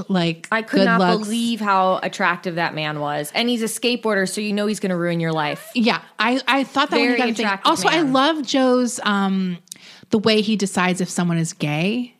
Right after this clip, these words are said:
Speaker 1: when he's in the truck and he's like, "When you're watching porn, do you like to see a guy with a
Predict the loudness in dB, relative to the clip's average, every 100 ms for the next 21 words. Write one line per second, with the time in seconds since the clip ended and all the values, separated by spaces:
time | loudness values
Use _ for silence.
0 | _ 0 4 4 4 2 2 2 0 0
1 | 0 0 0 -4 -8 -2 2 2 2 0
2 | 0 -2 -2 -2 -2 0 -2 0 2 2
3 | 0 -2 -2 -2 -2 -2 -2 -4 -8